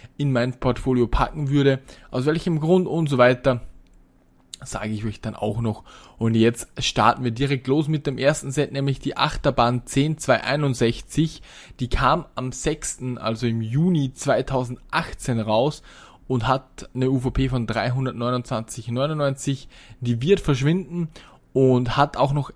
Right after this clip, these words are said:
exklusive Teile, die es wirklich nur in diesem Set gibt. Ich würd dieses Set, wenn ich's unter dreihundert bekomme,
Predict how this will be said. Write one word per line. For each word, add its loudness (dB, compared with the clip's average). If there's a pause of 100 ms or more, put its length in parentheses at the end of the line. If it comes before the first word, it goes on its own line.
exklusive -2
Teile, 4
die 0
es -6
wirklich -4
nur 2
in -2
diesem 0
Set -2
gibt. -4 (400)
Ich -2
würd 4
dieses -2
Set, 0
wenn -2
ich's -6
unter 0
dreihundert 2
bekomme, 0